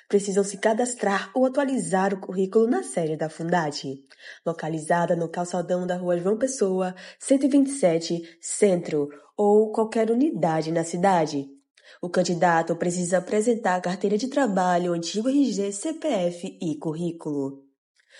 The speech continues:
O horário de funcionamento da fundat é de segunda a sexta-feira, das sete às dezessete.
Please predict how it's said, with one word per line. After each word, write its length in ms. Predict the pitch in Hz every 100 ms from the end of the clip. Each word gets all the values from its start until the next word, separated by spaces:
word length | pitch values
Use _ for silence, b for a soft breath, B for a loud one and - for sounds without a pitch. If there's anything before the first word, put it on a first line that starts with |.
| B B
O 60 | 170
horário 400 | 165 165 170 175
de 80 | 175
funcionamento 640 | 180 175 175 170 180 185
da 140 | 196 208
fundat 560 | 240 214 180 185 185
é 40 | 190
de 80 |
segunda 540 | 190 - 185 190 208 190
a 20 |
sexta-feira, 720 | 190 277 277 302 - 208 220
das 180 | 226 339
sete 580 | - 190 175 - 180 B B -
às 140 | 175
dezessete. 720 | 156 160 175 208 180 160 147